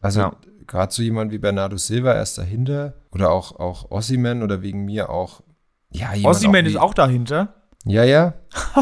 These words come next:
Speaker 2: Ja,
Speaker 1: Oder
Speaker 2: okay.
Speaker 1: auch jemand wie Gündogan. Also Gündogan war immerhin Kapitän vom Champions League-Sieger und ha-, war
Speaker 2: Ja.
Speaker 1: der Stammspieler.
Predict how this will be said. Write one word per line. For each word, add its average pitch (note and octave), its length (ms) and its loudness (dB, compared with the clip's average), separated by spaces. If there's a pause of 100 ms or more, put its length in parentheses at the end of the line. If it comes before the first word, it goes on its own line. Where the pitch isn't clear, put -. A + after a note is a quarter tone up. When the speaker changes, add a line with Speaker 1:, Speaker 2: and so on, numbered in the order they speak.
(880)
Speaker 2:
Ja, F#3 260 -4
Speaker 1:
Oder A2+ 180 8
Speaker 2:
okay. A#2 80 4
Speaker 1:
auch B2+ 40 0
jemand C#3 280 4
wie A2+ 80 4
Gündogan. G#2 680 4
Also G2+ 220 -2
Gündogan D3+ 400 4
war A2+ 100 4
immerhin A#2 260 -2
Kapitän A#2+ 520 0
vom C3+ 180 -4
Champions G2 400 -6
League-Sieger G2 520 0
und G#2+ 180 -2
ha-, A2 100 -8
war G2+ 120 4
Speaker 2:
Ja. G2+ 60 0
Speaker 1:
der G2 60 -2
Stammspieler. A#2 840 -2